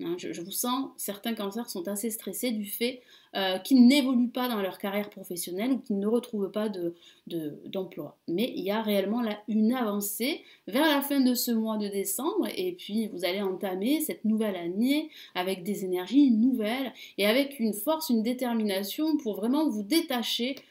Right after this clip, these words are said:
d'une situation toxique, d'une rupture professionnelle, d'une rupture sentimentale, de votre passé en général, hein. Il y a un aspect pour certains, euh,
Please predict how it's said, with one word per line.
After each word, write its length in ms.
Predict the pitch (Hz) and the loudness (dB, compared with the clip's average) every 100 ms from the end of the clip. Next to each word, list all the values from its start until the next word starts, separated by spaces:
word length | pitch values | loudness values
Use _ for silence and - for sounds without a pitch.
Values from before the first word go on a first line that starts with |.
| - | -12
d'une 200 | 202 277 | 2 6
situation 640 | 302 294 277 247 233 233 214 | 6 2 -2 -2 -2 -4 -4
toxique, 720 | 214 202 - 180 190 214 - | -6 -6 -8 -6 -4 -4 -6
d'une 240 | 180 269 302 | 2 6 6
rupture 440 | 302 254 285 269 | 4 -2 -4 -4
professionnelle, 760 | 254 240 240 240 226 208 196 202 | -4 -4 -4 -2 -2 0 -2 -2
d'une 160 | 226 285 | 2 4
rupture 340 | 277 - 262 | 2 -2 -6
sentimentale, 720 | 262 247 - 240 208 202 202 - - _ 196 | -4 -4 -2 -4 -4 -4 -6 -8 -18 _ -2
de 80 | |
votre 280 | 208 247 247 | 0 0 0
passé 280 | 220 214 226 | -2 -2 -2
en 140 | 214 | -4
général, 540 | 202 185 180 170 202 190 | -4 -2 -4 -2 -4 -2
hein. 120 | 175 175 | -2 -2
Il 20 | |
y 40 | |
a 80 | 190 - | -4 -4
un 140 | 196 | -2
aspect 460 | 202 208 - 254 269 | -2 -4 -4 -2 -2
pour 160 | 214 | -4
certains, 460 | - 202 - 233 240 - _ - | -8 -8 -6 -4 -4 -8 _ -8
euh, 420 | 185 175 175 170 | -4 0 0 0